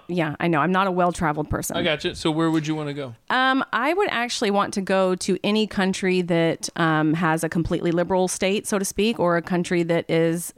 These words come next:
Speaker 1: just a dictatorship. I would like to see what those people actually go through.
Speaker 2: Hmm.
Speaker 1: I don't, we don't have that here. We have freedom to, well,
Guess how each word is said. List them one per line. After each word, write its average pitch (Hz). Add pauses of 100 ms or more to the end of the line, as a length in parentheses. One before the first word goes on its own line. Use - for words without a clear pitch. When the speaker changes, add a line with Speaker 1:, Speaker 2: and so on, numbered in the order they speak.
Speaker 1:
just 170
a 160
dictatorship. 151
I 165
would 170
like 175
to 202
see 202
what 185
those 180
people 170
actually 170
go 202
through. - (160)
Speaker 2:
Hmm. 175 (440)
Speaker 1:
I 170
don't, 185
we 196
don't 247
have 311
that 175
here. 165
We 185
have 220
freedom 226
to, -
well, 156